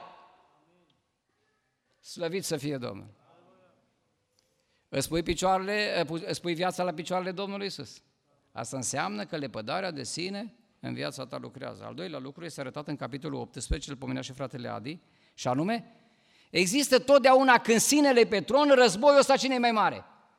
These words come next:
Între bărbați și femeie, între frați și surori, între păstori, între prezbiteri, toți avem războiul ăsta, cine e mai mare? Dar când e lepădare de sine,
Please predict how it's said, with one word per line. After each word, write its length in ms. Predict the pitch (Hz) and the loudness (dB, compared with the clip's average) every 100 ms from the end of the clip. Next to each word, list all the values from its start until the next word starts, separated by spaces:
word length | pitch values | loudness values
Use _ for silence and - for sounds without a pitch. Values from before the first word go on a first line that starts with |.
| _ | _
Între 320 | - 269 202 196 | -2 -2 0 -2
bărbați 340 | 165 147 113 | -2 0 -4
și 60 | 107 | -6
femeie, 640 | 113 180 226 156 113 - _ _ - | -6 -4 -2 -4 -6 -10 _ _ -4
între 400 | 247 226 180 143 | 0 0 -2 -6
frați 440 | 170 170 123 - | -4 -8 -6 -10
și 120 | - | -10
surori, 500 | - 131 247 226 151 - _ _ _ - | -10 -2 0 0 -4 -12 _ _ _ -2
între 500 | 294 320 269 240 220 | 2 4 6 6 6
păstori, 680 | 233 202 - 254 294 262 196 | 4 4 6 8 10 8 4
între 240 | 208 233 | 2 2
prezbiteri, 760 | 214 214 151 277 285 254 233 190 - _ - | 4 4 4 2 2 2 0 -6 -18 _ 2
toți 260 | 330 - | 4 6
avem 280 | 233 208 277 | 6 6 8
războiul 380 | 254 175 240 226 | 6 4 2 2
ăsta, 160 | 160 135 | 0 -8
cine 160 | 269 | -8
e 40 | 262 | -6
mai 100 | 254 | -6
mare? 240 | 185 98 _ _ _ _ _ _ _ _ _ _ _ _ _ _ _ _ _ _ _ _ _ _ _ _ _ _ _ | -8 -12 _ _ _ _ _ _ _ _ _ _ _ _ _ _ _ _ _ _ _ _ _ _ _ _ _ _ _
Dar 280 | _ - 147 | _ -8 -8
când 200 | 143 147 | -6 -6
e 60 | 143 | -4
lepădare 560 | 135 113 123 151 185 | -2 0 0 0 -4
de 120 | 147 117 | -6 -10
sine, 600 | - 135 165 190 180 | -10 -12 -12 -12 -16